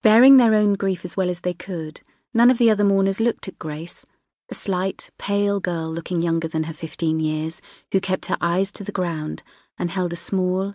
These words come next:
linen-wrapped bundle under her arm. If anyone had wondered what it was she carried so close, they might have guessed it to be a spare pair of shoes in case the grounds at the cemetery were muddy, or an extra shawl against the sky suddenly clouding over.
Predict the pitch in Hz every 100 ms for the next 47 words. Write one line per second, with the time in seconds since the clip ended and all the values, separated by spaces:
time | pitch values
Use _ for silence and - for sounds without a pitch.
0 | - 180 180 180 180 175 - 175 165 160
1 | 156 156 156 175 - 165 151 151 156 _
2 | _ _ _ _ _ _ _ _ _ _
3 | _ _ - 196 208 202 185 175 185 196
4 | 226 233 170 175 170 165 165 - - 196
5 | 190 170 - 170 - 190 170 - - _
6 | _ _ _ 180 180 175 175 - 175 -
7 | 196 - - 196 190 196 - 202 - -
8 | 185 190 190 196 196 - - 208 151 147
9 | 147 - - - - 170 165 - 165 165
10 | 156 160 - - 165 156 - 160 160 160
11 | 160 151 143 - _ _ _ _ 185 180
12 | - - 180 - 170 151 151 165 - 165
13 | - 165 - 165 151 147 151 _ _ -
14 | 160 156 151 151 156 156 156 156 151 151
15 | 151